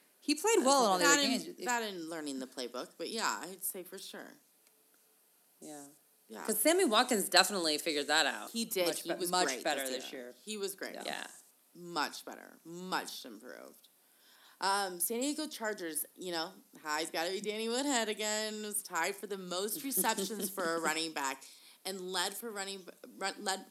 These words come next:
Speaker 2: running backs for rece-, receiving yards by nearly sixty yards. Um, he's clearly dominated, and he also has six receiving touchdowns this season, two more receiving touchdowns than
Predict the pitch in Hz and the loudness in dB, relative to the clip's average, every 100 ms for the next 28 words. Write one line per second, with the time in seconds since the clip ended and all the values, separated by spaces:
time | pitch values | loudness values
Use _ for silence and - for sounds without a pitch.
0 | 180 185 180 175 160 160 - - - _ | -8 -6 -4 -2 -2 -2 -8 -12 -20 _
1 | - 185 175 - - - 214 202 208 185 | -8 -4 -2 -4 -2 -2 -2 -6 -6 -4
2 | 151 147 147 143 - 165 165 170 170 180 | -4 -4 -8 -8 -6 -6 -6 -8 -8 -6
3 | 180 - - 185 185 - 185 180 170 - | -2 -2 -2 -6 -8 -10 -12 -16 -14 -6
4 | 127 113 71 - - _ _ _ _ - | -6 -6 -10 -10 -10 _ _ _ _ -20
5 | - 156 156 147 135 117 - 156 - - | -2 4 6 6 2 0 -8 -12 -14 -20
6 | - - - 160 143 135 120 117 113 110 | -20 -20 -6 -2 -2 -2 -2 -4 -8 -10
7 | - 165 151 151 151 165 - 170 143 127 | -8 -8 -6 -6 -4 -2 -2 -4 -10 -6
8 | 120 - 175 165 - 156 147 143 143 135 | -2 0 -2 -6 -8 -6 -6 -8 -8 -8
9 | 127 135 123 123 123 - 120 127 117 - | -8 -8 -6 -4 -4 -4 -6 -8 -8 -12
10 | - 190 190 156 143 143 143 131 131 127 | -12 -12 -10 -8 -8 -8 -8 -10 -10 -12
11 | - 127 123 127 | -10 -12 -10 -12